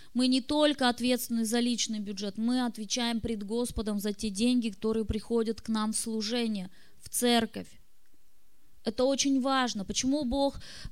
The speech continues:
смотрит и не будет доверять тебе много денег в с-, в церковь давать, если ты своими не умеешь распоряжаться? Если ты свои растрынкиваешь, ты также будешь обращаться с церковным бюджетом.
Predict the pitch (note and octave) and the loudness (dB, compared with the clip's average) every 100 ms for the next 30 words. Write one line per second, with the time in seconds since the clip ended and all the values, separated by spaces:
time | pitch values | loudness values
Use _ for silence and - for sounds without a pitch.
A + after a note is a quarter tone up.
0 | G3+ - C#4 C4 A#3+ G#3 A#3+ B3+ C4 D4 | -4 4 6 6 4 2 2 4 4 2
1 | C4 G#3+ B3 C4 C#4 B3+ A3+ A3+ A#3+ B3 | 0 0 0 2 2 2 0 2 4 4
2 | A#3+ A3 G3+ B3 C#4 B3 F#3+ - - - | 2 0 2 2 4 2 -2 -10 -16 -16
3 | - - - G3 - C4 C#4+ C4+ A#3+ A3 | -4 -2 -2 -4 -4 0 2 2 -2 0
4 | A3+ G#3 A3+ B3 A#3+ A#3 B3 C4 C4+ B3 | 0 0 -2 -2 -2 -2 0 2 4 6
5 | A3+ A3 A3+ A3+ - G#3+ - G#3+ A3+ G#3+ | 4 4 4 2 0 -4 -6 -4 -2 -2
6 | G#3 G3 G3 - - - - A3+ D#4 D4 | -2 -4 -10 -12 -16 -16 -6 2 2 2
7 | C4+ D4 - C#4 D#4+ D4 B3+ - C4 C4 | -2 -2 0 2 2 0 -4 -4 0 2
8 | B3+ A3+ G#3 G3 F#3+ - A#3 B3 B3 B3 | 2 0 -4 -4 -6 -6 -4 0 0 0
9 | A#3+ A3+ A#3 A#3 A#3 A3+ A3 B3+ A#3+ A#3 | -2 0 2 2 0 0 0 2 0 0
10 | A#3 - A#3 - C4 B3 A3+ G#3 G3 G#3+ | -6 -2 -4 2 4 4 2 0 -4 -2
11 | G3+ F#3 | -2 -4